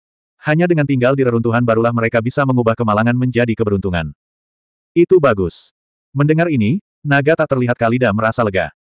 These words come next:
Jika Betty yang mengatakan ini, itu akan sangat meyakinkan. Situasi setelah meninggalkan reruntuhan tidak akan jauh lebih baik.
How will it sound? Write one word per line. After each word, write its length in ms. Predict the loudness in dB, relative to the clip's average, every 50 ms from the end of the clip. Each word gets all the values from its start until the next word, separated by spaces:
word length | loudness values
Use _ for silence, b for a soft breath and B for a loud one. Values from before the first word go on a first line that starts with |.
| _ _ _
Jika 240 | -4 -4 0 0 2
Betty 320 | 2 2 2 2 2 2
yang 80 | 2 2
mengatakan 360 | 0 0 0 0 -2 -2 -2
ini, 320 | -2 -2 0 0 -2 -2 -6 -10 _ _
itu 200 | -4 -2 0 0
akan 240 | 0 0 0 -2
sangat 320 | -2 -2 -2 -2 -2 -2 -2 -2
meyakinkan. 520 | -4 -4 -2 -4 -4 -2 -2 -4 -4 -6 -12 _ _ _ _ _
Situasi 520 | -6 -4 -2 0 2 2 2 2 0 0
setelah 280 | 0 0 0 0 0 0
meninggalkan 400 | 0 0 0 0 0 0 0 0
reruntuhan 400 | 0 0 -2 0 0 -2 -2 -2
tidak 200 | 0 -2 -2 -2 0
akan 120 | -2 -2 0
jauh 280 | 0 0 0 2 2
lebih 200 | 0 0 -2 0
baik. 240 | 0 0 -2 -2 -6